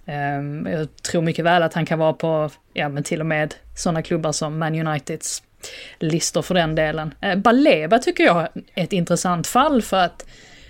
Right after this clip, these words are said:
alltså absolut, jag håller med om att sett till vad han gjorde förra säsongen så tillhörde han ju definitivt den här gruppen med talangfulla mittfältare. Den här säsongen har han varit bedrövlig. Han har ju dessutom bytts ut väldigt ofta i halvtid för att han har varit så dålig.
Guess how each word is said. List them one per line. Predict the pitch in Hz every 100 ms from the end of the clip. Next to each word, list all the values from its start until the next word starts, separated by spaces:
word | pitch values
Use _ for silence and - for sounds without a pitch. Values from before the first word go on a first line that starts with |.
| -
alltså | - 214
absolut, | 233 - 214 254 214
jag | 202
håller | 196 185
med | 294 190
om | 185
att | 165
sett | 175 -
till | 175
vad | 170
han | 165
gjorde | 180 247 196
förra | 170 196 165
säsongen | 170 - 247 175 165 185 - - - -
så | - 175
tillhörde | - 202 185 160 202
han | 247 180
ju |
definitivt | 156 170 160 220 202
den | 190
här | 170
gruppen | 165 190 175 - 156
med | 160 156 160 - _ _
talangfulla | - 165 160 156 - 170 165
mittfältare. | 170 175 - 160 143 165 202 - - - -
Den | 214
här | 175
säsongen | 151 202 - 220 165
har | 160
han | 156 147
varit | 135 131
bedrövlig. | 151 - 247 - - - - - - _ - -
Han | - 196 196 - -
har | - 247
ju |
dessutom | 269 254 - 208 185 160
bytts | 170 - -
ut | 190 302 277
väldigt | 214 208 180
ofta | 190 - - 160
i |
halvtid | 160 226 160 143 - 214 339
för | - 196
att | 180
han | 175
har |
varit | 165 147 143
så |
dålig. | 143 143 151 156 135